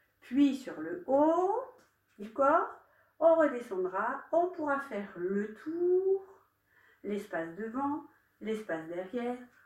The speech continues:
On pourra descendre, remonter. En fait, on fait comme on, on fait comme on a envie pour délimiter cet espace. D'accord ?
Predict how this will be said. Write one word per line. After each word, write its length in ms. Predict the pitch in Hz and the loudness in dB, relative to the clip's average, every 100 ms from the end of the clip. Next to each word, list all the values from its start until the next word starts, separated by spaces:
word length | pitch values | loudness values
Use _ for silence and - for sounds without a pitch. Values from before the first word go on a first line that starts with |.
| _ _ | _ _
On 180 | 320 349 | -4 -2
pourra 300 | 320 277 214 | -2 0 0
descendre, 880 | 196 190 - 254 285 311 330 330 247 214 208 | -2 -10 -4 0 2 2 2 0 -4 -4 -2
remonter. 1160 | 240 262 277 285 302 302 320 311 - 320 349 - _ | 2 6 6 6 2 2 0 -2 -4 -8 -8 -16 _
En 100 | 233 | -10
fait, 240 | 247 453 466 | -8 -8 -8
on 120 | 254 226 | -8 -6
fait 300 | 320 370 - _ _ _ _ _ _ | -6 -6 -8 _ _ _ _ _ _
comme 180 | 370 381 | 0 2
on, 140 | 330 233 | 2 0
on 40 | |
fait 160 | 302 359 | -4 -4
comme 200 | 254 202 | -4 -2
on 80 | 226 | 0
a 100 | 226 | 2
envie 300 | 214 190 - | 2 -2 -10
pour 140 | 170 | -18
délimiter 480 | 180 180 180 180 220 | -12 -10 -8 -8 -8
cet 180 | 226 180 | -8 -12
espace. 260 | 180 - - - _ | -12 -16 -20 -20 _
D'accord ? 320 | 208 214 339 | -10 -4 -2